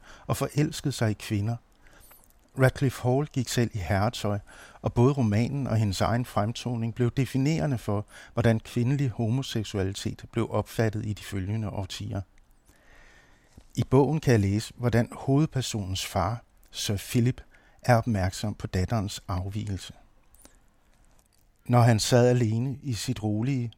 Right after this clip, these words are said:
noget dystert møblerede studereværelse, låste han en skuffe op i sit skrivebord og tog en tynd bog frem, som han havde købt for ganske nyligt. Og denne bog læste han om og om igen, når alt var stille.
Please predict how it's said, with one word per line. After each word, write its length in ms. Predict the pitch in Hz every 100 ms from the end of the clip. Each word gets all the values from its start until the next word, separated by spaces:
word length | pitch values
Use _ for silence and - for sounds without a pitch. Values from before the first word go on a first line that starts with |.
| -
noget 320 | 123 113 -
dystert 400 | 131 - 135 -
møblerede 480 | 120 101 113 110 120
studereværelse, 1000 | - 123 - 117 123 120 107 104 - 110 _ _ _ _ _ _ _
låste 440 | 117 123 120 - 123
han 140 | 120
en 80 | 117
skuffe 420 | - 120 120 143
op 180 | 113 110
i 20 |
sit 200 | - 110
skrivebord 640 | - 113 117 139 120 - - - -
og 120 | - 127
tog 160 | 135
en 100 | 123
tynd 280 | - 160 -
bog 260 | - 117 110
frem, 320 | - 120 120 - -
som 180 | - 117
han 100 | 117
havde 120 | 107
købt 300 | - 127 -
for 140 | -
ganske 360 | 117 104 104 127
nyligt. 440 | 104 95 101 - _ _ _ _ - - -
Og 120 | 123
denne 200 | 120 127
bog 200 | 123 117
læste 400 | 110 110 110 123
han 160 | 113 104
om 280 | 120 117 - _
og 180 | 120 113
om 120 | 104
igen, 340 | 117 101 95 101 - -
når 140 | 120
alt 320 | 117 113 101
var 60 | 117
stille. 420 | - - 92 104